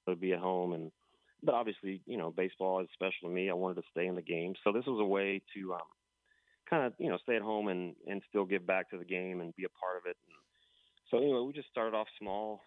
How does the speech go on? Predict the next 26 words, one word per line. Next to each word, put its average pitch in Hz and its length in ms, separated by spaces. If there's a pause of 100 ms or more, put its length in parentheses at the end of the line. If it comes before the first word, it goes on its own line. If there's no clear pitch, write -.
I - 60
was 101 140
doing 104 240
mainly 104 240
just 98 200
a 98 40
bunch 104 220
of - 100
pitching 104 280
lessons, 101 480
and 90 160
we 92 100
had 95 120
a 92 60
couple 101 360
little 101 260
select 107 340
teams. 110 340 (220)
Um, 90 420 (800)
we've 110 180 (100)
since, 113 220 (460)
you 113 100
know, 101 80
that 101 160
was, 101 220
uh, 101 200